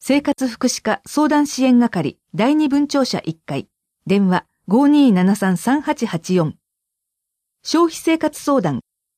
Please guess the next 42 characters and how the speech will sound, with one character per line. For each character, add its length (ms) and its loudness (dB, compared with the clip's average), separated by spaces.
月 260 0
曜 140 2
か 100 -2
ら 100 0
金 300 2
曜、 280 2
祝 220 -4
日 220 -6
等 140 0
を 40 2
除 280 0
く、 180 -8
九 100 2
時 140 0
か 100 -4
ら 100 0
十 200 2
七 260 4
時 100 -4
ま 140 -2
で、 160 -6
電 220 0
話 100 -2
相 220 -2
談。 240 -6
新 260 0
宿 140 -2
消 220 0
費 100 -10
生 180 -2
活 200 -6
セ 160 0
ン 60 4
タ 320 -4
ー、 20 -6
第 160 2
二 120 2
分 180 2
庁 160 0
舎 140 -4
三 240 -2
階。 200 -4